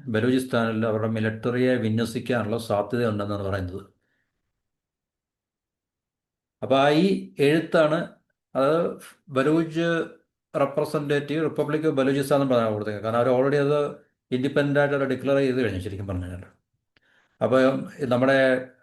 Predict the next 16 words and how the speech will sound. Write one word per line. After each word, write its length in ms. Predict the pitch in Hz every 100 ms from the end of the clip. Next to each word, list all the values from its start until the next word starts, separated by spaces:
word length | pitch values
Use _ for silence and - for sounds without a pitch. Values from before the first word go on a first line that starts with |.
| -
എക്സ്റ്റേണൽ 360 | 135 - 139 139
അഫയേഴ്സ് 300 | 139 143 135
മിനിസ്റ്റർ 460 | 131 127 - 135
ഡോക്ടർ 320 | 120 117 117 120
എസ് 220 | 120 -
ജയശങ്കറിന് 720 | 123 117 135 127 127 123 120
എഴുതിയിട്ടുള്ളതാണ്, 680 | 110 110 110 104 101 110 - _ _ _ _ -
ഒഫീഷ്യൽ 340 | 110 113 123
ആയിട്ടുള്ള 260 | 131 123 117
ലെറ്ററാണിത്. 580 | 107 113 101 101 - - _ _ _
ആ 60 | 110
ഒഫീഷ്യൽ 320 | 110 110 131
ആയിട്ടുള്ള 200 | 127 123
ലെറ്ററിലാണിത് 760 | 117 117 127 120 117 117 151
കൃത്യമായിട്ട് 480 | 110 110 120 123 127
സൂചിപ്പിച്ചിരിക്കുന്നത്. 800 | 131 117 113 101 95 95 90